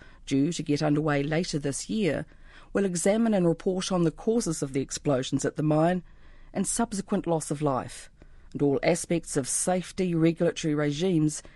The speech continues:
and rescue operations at the mine. Justice Pankhurst heads that Royal Commission and at a preliminary hearing last month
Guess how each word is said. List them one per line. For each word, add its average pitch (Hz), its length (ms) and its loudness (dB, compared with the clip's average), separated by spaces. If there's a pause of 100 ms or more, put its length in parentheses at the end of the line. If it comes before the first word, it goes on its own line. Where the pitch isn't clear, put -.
(220)
and 185 220 0
rescue 170 380 2
operations 131 640 -2
at - 100 -10
the 131 80 0
mine. 135 460 2 (1300)
Justice 247 380 -2
Pankhurst - 680 -4
heads 170 380 -2
that 139 120 -2
Royal 151 240 4
Commission 139 600 0 (360)
and 143 200 2
at 147 80 2
a 139 40 0
preliminary 156 540 2
hearing 160 400 0
last 143 380 0
month - 380 -2